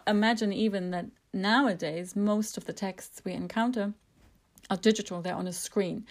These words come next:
So we don't actually e-, e-, have that little bit of humanity, um, or, like, a reminder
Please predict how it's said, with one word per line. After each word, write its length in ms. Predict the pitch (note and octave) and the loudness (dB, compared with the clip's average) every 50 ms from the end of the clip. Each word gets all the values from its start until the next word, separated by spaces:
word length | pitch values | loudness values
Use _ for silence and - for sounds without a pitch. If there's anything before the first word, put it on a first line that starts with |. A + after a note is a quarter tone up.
| - - - - | -18 -20 -20 -14
So 180 | - - - | -4 2 4
we 60 | A3+ G#3+ | 4 4
don't 340 | A3 - - G#3+ A3 G#3+ | 4 4 6 6 6 6
actually 380 | G3 F#3+ - - - - F#3+ F#3+ - - | 4 0 -2 -4 -4 -2 -2 -2 0 2
e-, 220 | G3+ G3+ - - - - | 0 0 0 -2 -8 -10
e-, 180 | - - G3+ - - - | -8 -8 -8 -8 -10 -8
have 540 | - G3+ - G#3 G3 G3 F#3+ F#3+ G#3 - F#3 | -6 -2 2 4 4 4 4 2 -2 -2 4
that 240 | G3+ A3+ - - - | 4 4 4 4 2
little 300 | G3+ G#3 G3+ G3+ - G#3+ | 2 2 2 2 0 -4
bit 320 | G3+ - G#3 G3 - - | -2 -2 -2 -2 -2 -8
of 240 | G#3 F#3+ - - - _ - - - _ | -10 -10 -10 -14 -20 _ -20 -20 -20 _
humanity, 920 | - - - A3+ G#3+ G#3 F#3+ F#3+ F#3+ G3 F#3 - - F3 E3+ E3+ F3 F3+ - - - _ - - - - | -12 -2 0 2 4 4 4 2 0 -2 -4 -6 -6 -4 -4 -2 -4 -4 -6 -8 -14 _ -16 -14 -10 -6
um, 400 | F#3 F3+ F3 F3 F3 F3+ F#3 - _ - - - - | -4 -4 -4 -4 -4 -8 -8 -12 _ -20 -20 -8 0
or, 200 | - G3+ G3 F#3+ | 2 4 4 6
like, 200 | F#3+ F#3+ F#3 - | 4 2 2 0
a 40 | F#3+ | 0
reminder 800 | F#3+ F#3+ G3 G3 G3 F#3+ G3 G3 G3 F#3 F#3 F3+ F3 F3 G3 | 0 2 2 2 2 2 2 2 0 0 0 -2 -2 -4 -6